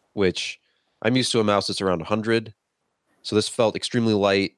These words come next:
and it has big pads on the bottom that are very smooth, and it was like,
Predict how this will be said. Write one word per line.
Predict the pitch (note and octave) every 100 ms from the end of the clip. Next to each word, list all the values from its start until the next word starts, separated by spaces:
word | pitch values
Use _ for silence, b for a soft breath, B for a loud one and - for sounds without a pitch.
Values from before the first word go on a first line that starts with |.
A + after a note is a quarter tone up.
| _ _
and | G2 G2
it |
has | G2 F2+
big | F2 A2+ F#2+ -
pads | G#2 G2+ G2
on | G2
the |
bottom | F#2 F#2 F#2 F#2+ F#2+ - _ _ F#2+
that | D#2+ F#2 F2+
are | F2+
very | E2+ F#2+ F#2
smooth, | - G#2 F#2+ F#2 F2+ F2 -
and | - F#2
it | F2
was | F2+
like, | F2 E2 - -